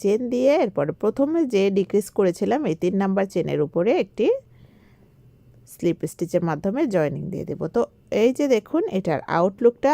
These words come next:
এমন হয়েছে দেখতে। এ, পাপড়িগুলো কিন্তু একদম সুন্দরভাবে হয়ে গিয়েছে, কোনো কিন্তু গরমিল নাই, একদম সুন্দর বসে গেছে। তো এখন আমি একটি চেন দিয়ে, এখানে একটি সিঙ্গেল স্টিচ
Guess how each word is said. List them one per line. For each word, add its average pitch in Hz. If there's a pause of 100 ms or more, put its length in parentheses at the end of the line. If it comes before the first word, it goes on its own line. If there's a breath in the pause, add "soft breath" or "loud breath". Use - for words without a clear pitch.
(240)
এমন 165 (100)
হয়েছে 175 (100)
দেখতে। 262 (880 soft breath)
এ, - (240)
পাপড়িগুলো 277 (100)
কিন্তু 285 (140)
একদম 226 (240)
সুন্দরভাবে 302 (300)
হয়ে 247
গিয়েছে, 214 (220)
কোনো 196 (100)
কিন্তু 196 (120)
গরমিল 196 (100)
নাই, 214 (1000 loud breath)
একদম 165 (140)
সুন্দর 254 (120)
বসে -
গেছে। - (1300)
তো 269 (180)
এখন 330 (140)
আমি 226 (280)
একটি - (260)
চেন 254 (160)
দিয়ে, 269 (100)
এখানে 180
একটি - (100)
সিঙ্গেল 208 (100)
স্টিচ 208